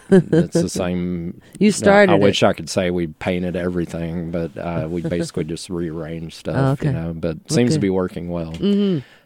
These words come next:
Speaker 1: Uh, er, we haven't had anybody complain about it yet this
Speaker 2: <laughs>
Speaker 1: morning. Like, everybody's been like, "Oh, this is good." So, uh,
Speaker 2: <laughs>
Speaker 1: that, that's,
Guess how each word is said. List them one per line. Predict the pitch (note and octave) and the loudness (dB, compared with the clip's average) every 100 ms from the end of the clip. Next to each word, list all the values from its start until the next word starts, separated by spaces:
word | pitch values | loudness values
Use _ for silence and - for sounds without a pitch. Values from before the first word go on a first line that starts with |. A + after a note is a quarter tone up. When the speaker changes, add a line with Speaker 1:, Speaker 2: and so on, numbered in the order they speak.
| _ | _
Speaker 1:
Uh, | - E2 E2 D#2+ D#2+ E2+ | -4 -2 0 -2 -6 -2
er, | F#2+ F#2 - | 0 0 2
we | G2+ | 4
haven't | G2 F2+ | 4 2
had | F#2+ F#2 | 0 0
anybody | F#2+ F2 E2+ | 0 -2 -2
complain | - E2 E2 E2+ E2 | -4 -6 -4 -4 -4
about | D#2+ E2+ E2 | -6 -6 -6
it | - | -6
yet | E2+ D#2+ | -6 -6
this | - C#3 | -4 -4
Speaker 2:
<laughs> | F#2+ | -4
Speaker 1:
morning. | E2 E2+ E2+ E2 | -6 -6 -8 -10
Like, | E2+ D#2 | -10 -6
everybody's | E2+ F2 E2+ E2+ | -4 -4 -6 -6
been | E2+ | -6
like, | E2+ - | -6 -8
"Oh, | G#2 C3 B2+ | -8 -6 -6
this | A2 - | -6 -8
is | A2+ | -8
good." | B2 B2+ A#2 F#2 | -6 -6 -8 -12
So, | - E2+ E2 D#2 F2 G#2+ - - | -12 -8 -8 -10 -12 -20 -20 -14
uh, | E2+ E2 D#2+ | -8 -6 -6
Speaker 2:
<laughs> | |
Speaker 1:
that, | D#2+ E2+ - _ _ - | -8 -12 -14 _ _ -14
that's, | F2 - - - | -14 -14 -20 -20